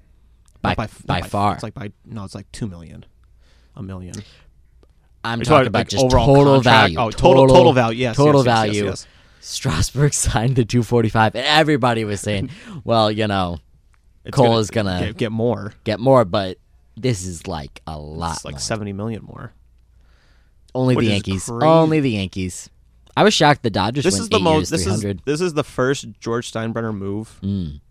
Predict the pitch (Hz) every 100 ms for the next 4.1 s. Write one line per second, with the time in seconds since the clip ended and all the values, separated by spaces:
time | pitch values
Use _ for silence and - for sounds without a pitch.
0 | _ 117 131 120 107 107 117 - 98 -
1 | 90 92 110 101 90 90 - _ - 123
2 | 113 - 110 - 107 104 - 120 - -
3 | 104 104 92 92 85 80 92 101 104 95
4 | 98